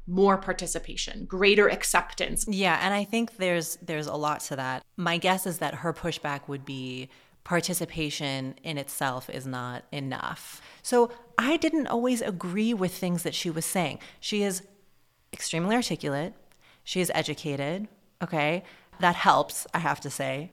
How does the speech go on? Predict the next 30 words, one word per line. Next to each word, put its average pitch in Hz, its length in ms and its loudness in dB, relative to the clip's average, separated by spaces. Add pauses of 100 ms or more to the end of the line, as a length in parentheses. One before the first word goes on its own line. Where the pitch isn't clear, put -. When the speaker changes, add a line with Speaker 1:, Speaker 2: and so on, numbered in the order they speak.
Speaker 2:
When 190 240 4
you're 190 140 4
coming 226 360 4
to - 140 0
a 185 80 4
conversation 156 1040 -2 (800)
around, 165 540 2 (640)
you 185 140 2
know, 147 340 2
complex 190 540 2
issues 147 560 -4 (240)
where 170 120 -2
you 160 120 0
don't 180 360 2
always 180 320 2
agree, 151 760 0 (400)
it 190 140 2
helps 202 640 4 (120)
to - 160 -4
be 175 280 -4 (340)
informed. - 640 -4 (760)
Speaker 1:
It 254 100 4
helps 381 260 2
to 392 100 4
be 339 180 -2
informed. 233 760 4
It - 580 -2
helps - 500 0
to - 300 -2
be 196 500 -2